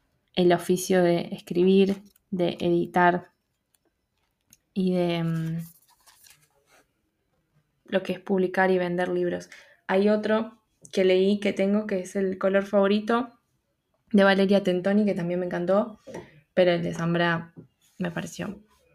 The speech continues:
sensacional. Me hizo reír también muchísimo, así que, de vuelta, bastante alegres las recomendaciones del dos mil veintitrés. Y los dos últimos, el primero es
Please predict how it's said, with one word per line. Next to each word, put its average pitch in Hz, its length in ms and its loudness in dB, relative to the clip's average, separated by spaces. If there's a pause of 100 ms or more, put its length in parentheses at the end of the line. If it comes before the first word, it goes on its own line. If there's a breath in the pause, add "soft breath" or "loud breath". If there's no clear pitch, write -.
(180)
sensacional. 165 600 -6
Me 190 100 2
hizo 190 160 2
reír 202 400 4
también 190 340 4
muchísimo, 180 520 0
así 208 180 -6
que, 226 220 -6 (500)
de 285 60 4
vuelta, 202 440 4 (120)
bastante 285 420 0
alegres 196 540 2 (500)
las 220 200 -4
recomendaciones 208 680 0
del 190 420 -4 (340)
dos 196 120 -6
mil 196 120 0
veintitrés. 190 680 -6 (2000 loud breath)
Y 294 120 4
los 285 140 6
dos 277 220 2
últimos, 277 680 2 (880)
el 208 140 0
primero 214 400 2
es 214 380 -2